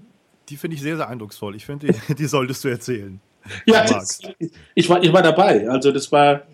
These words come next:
Speaker 1: Aha.
Speaker 2: besser, finde ich, kann man es gar nicht mehr beschreiben. Es war einfach so, dass in, äh, re-, relativ viel los war an der Tankstelle und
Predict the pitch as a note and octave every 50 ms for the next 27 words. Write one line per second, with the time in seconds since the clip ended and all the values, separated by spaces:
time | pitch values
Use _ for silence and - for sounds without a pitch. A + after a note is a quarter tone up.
0 | _ _ - B2 B2+ F3+ - _ _ _ _ _ _ _ _ - E3 E3+ - -
1 | - - G#3+ G3 F#3 - - F3+ E3 E3 D#3 - - D3+ D3+ E3 D#3+ E3 D3+ D#3
2 | C#3+ - - B2+ B2+ D#3+ G3 G3 F3+ D#3 C#3 - - - C#3+ C#3 C#3+ C#3 C3+ -
3 | D3 C#3+ - - - - D#3 D#3 D#3+ E3+ D#3+ - F3 E3 D3+ D3 D3+ C#3+ C#3 C3+
4 | C3+ C#3 C3+ C3 C3 C3 C#3 D3+ - - D#3 - A3 - C3 - - - - -
5 | - C3+ D3+ C#3+ C#3+ D3+ E3 F3 F3 - E3+ - F3+ D3+ C#3+ E3 D#3+ - G3 F#3
6 | F#3+ F#3 - F#3 F#3 F#3+ F#3 - - G3 G3 G3 G3 - E3 D#3 D#3 - -